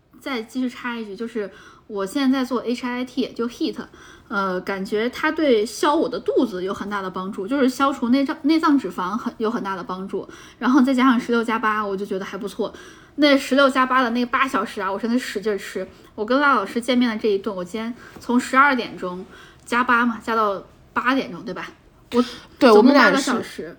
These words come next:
Speaker 2: 对，我们俩见面是下午七点多。
Speaker 1: 对，然后吃饭，吃完饭差不多是八点多，
Speaker 2: 对，
Speaker 1: 多一点儿。
Speaker 2: 对。
Speaker 1: 我十二点钟开始吃饭的。
Speaker 2: 嗯。
Speaker 1: 我这八个小时吃了四顿。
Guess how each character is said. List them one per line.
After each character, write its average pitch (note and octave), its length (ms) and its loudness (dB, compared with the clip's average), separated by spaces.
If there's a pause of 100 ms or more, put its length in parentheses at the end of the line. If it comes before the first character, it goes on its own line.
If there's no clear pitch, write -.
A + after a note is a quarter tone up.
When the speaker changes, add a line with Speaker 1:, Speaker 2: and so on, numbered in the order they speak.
Speaker 2:
对， A3 100 4
我 G#3 80 8
们 A#3+ 100 8
俩 B3+ 120 6
见 C#4+ 180 6
面 D4+ 200 8
是 B3+ 120 0
下 C4+ 240 4
午 F3 500 0
七 - 140 4
点 - 180 4
多。 - 180 -12 (120)
Speaker 1:
对， A3 240 2 (420)
然 B3 100 0
后 C4+ 120 4
吃 C4+ 160 -2
饭， C4 180 2
吃 - 80 -4
完 B3+ 160 2
饭 C#4 100 0
差 B3+ 140 0
不 G#3+ 80 -8
多 A3 100 -4
是 G#3+ 80 -10
八 G#3 160 -6
点 F3+ 160 -12
多， E3 220 -14
Speaker 2:
对， G#3 100 0
Speaker 1:
多 G#3+ 140 0
一 G#3+ 40 -2
点 F#3+ 120 -8
儿。 C#3+ 80 -14 (140)
Speaker 2:
对。 G3+ 180 -4
Speaker 1:
我 A#3 80 2
十 B3 160 0
二 C4 80 6
点 G#3+ 140 -2
钟 G#3 100 -10
开 G#3 160 -8
始 - 80 -14
吃 - 80 -12
饭 G#3+ 240 -2
的。 E3 100 -14 (260)
Speaker 2:
嗯。 A3 260 -4 (440)
Speaker 1:
我 A3 120 0
这 B3+ 100 0
八 A#3 160 0
个 B3+ 60 0
小 B3+ 120 -4
时 G3+ 80 -8
吃 - 160 -6
了 G#3+ 60 -2
四 G#3+ 260 -10
顿。 C#3 160 -12